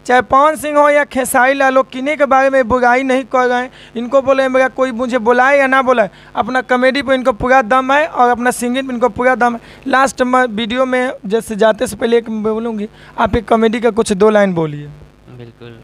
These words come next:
Speaker 2: काहे ना, जरूर सुनाएं।
Speaker 1: आपका कॉमेडी हम देखते हैं, like करते हैं, हम एक दिन सोच रहे थे आपसे मिलें,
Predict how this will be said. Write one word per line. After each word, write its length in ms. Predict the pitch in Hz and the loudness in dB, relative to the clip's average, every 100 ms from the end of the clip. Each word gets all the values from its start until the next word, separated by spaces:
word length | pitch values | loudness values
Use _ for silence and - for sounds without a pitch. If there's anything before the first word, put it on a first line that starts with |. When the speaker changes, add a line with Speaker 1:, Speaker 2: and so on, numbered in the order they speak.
| - | -20
Speaker 2:
काहे 220 | 117 123 | -18 -16
ना, 140 | 120 120 - - - - - | -16 -18 -20 -20 -20 -20 -14
जरूर 320 | 120 120 123 | -8 -6 -6
सुनाएं। 380 | 120 - 117 113 110 - - - - - | -10 -12 -12 -12 -14 -20 -20 -20 -18 -8
Speaker 1:
आपका 220 | 233 233 | -8 -6
कॉमेडी 440 | 220 254 254 254 277 | -2 2 2 2 2
हम 160 | 254 | 2
देखते 360 | 220 233 - 269 | 2 0 0 2
हैं, 220 | 247 254 | 4 2
like 300 | 247 226 247 | 2 2 0
करते 340 | 247 240 220 240 | -4 -8 -6 -6
हैं, 60 | |
हम 160 | 233 254 | -6 -6
एक 60 | 247 | -8
दिन 100 | 262 | -10
सोच 340 | - 285 294 | -4 -2 0
रहे 120 | 269 | 0
थे 80 | 254 | 0
आपसे 220 | 240 247 | -2 0
मिलें, 380 | 214 208 185 143 | 0 0 -2 -6